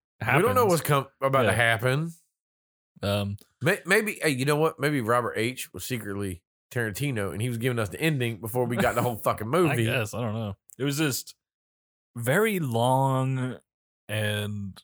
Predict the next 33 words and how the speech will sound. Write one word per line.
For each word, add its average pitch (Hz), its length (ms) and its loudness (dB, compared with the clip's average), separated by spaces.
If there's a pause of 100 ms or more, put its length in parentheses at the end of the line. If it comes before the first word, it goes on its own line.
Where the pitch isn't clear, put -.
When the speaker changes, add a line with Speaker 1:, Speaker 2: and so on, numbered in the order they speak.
Speaker 1:
Yeah, 262 140 2
because 247 420 0 (140)
Speaker 2:
weird. 120 800 0
Like, 107 300 0
it 117 100 -4
just 123 180 -6
didn't 127 260 -2
fit. - 420 -4
Speaker 1:
the 127 100 2
slowest 143 680 0
fucking 131 280 -2
credit 117 340 0
scene 117 360 -2
ever. 92 460 -2 (120)
Speaker 2:
It's - 120 -12
so 127 380 2
long, 101 320 0
Speaker 1:
Like, 151 140 2
Speaker 2:
man. 160 80 0
Speaker 1:
normally, 202 640 4 (260)
by 147 120 4
the 151 60 0
time 185 200 2
you 185 80 0
get 175 140 2
to 143 40 -2
the 131 100 2
fourth 165 320 2
name 139 340 4
on 123 60 0
the 120 60 0
credit 139 280 0
list, 143 280 0